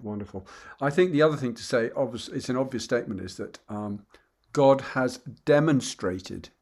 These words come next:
his love very practically for us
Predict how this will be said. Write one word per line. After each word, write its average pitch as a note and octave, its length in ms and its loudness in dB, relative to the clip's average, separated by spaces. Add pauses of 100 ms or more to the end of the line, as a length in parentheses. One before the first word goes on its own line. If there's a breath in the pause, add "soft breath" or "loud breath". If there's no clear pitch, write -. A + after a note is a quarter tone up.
(140)
his A2+ 300 -6
love G2+ 400 -6 (600)
very A#2+ 440 6
practically A2+ 840 -4 (200)
for A#2+ 400 -2
us - 380 -10